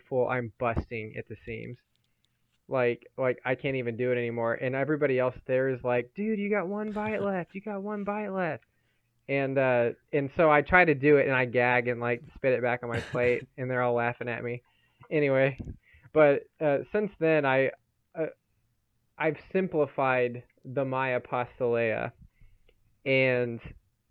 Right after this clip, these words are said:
Speaker 1: uh, the simplification of that kind of became this chicken and sausage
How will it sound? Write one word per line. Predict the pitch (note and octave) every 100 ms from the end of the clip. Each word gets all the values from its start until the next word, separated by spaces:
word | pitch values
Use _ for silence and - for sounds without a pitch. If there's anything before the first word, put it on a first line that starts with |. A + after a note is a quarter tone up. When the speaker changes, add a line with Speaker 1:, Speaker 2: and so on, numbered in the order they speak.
| _ _
Speaker 1:
uh, | C#3+ B2+ A#2+ A#2+ B2+
the | C3+
simplification | F#3 F3+ E3+ C#3 - D3+ C#3+ C#3+
of | B2+
that | B2 A#2+ A#2 - -
kind | - D3
of | C#3+
became | C3 A#2+ C#3 C3 B2+
this | A#2+ A#2+ - _ _ _ _
chicken | - C#3+ - C3
and | B2 A#2+
sausage | B2 A#2 - B2 A#2 G#2+ -